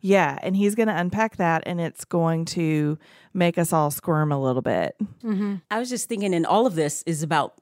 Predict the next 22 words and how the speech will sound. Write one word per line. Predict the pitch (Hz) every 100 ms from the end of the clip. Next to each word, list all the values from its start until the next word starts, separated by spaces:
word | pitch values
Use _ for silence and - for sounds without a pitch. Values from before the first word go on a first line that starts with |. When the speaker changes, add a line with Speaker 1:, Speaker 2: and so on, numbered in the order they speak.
| _
Speaker 3:
making | 165 156 - 151
the |
best | 147 147 -
use | 147
of | 139
time. | 220 285 123 - _ -
Speaker 2:
Yeah. | 214 208 214 220 220 214
Speaker 3:
Right? | 208
Verse | 208 180
sixteen, | 170 165 - 208
Speaker 1:
Yes. | 202
Speaker 3:
he | 202
starts | - 196 196
out | 196 180 -
with | 165 170
us, | 156 - - - _ _ _ _ _ _
"But | 143 156
the | -
days | 175 208 196
are | 208
evil." | 185 190 147 135 160 _
Well, | 139 135 135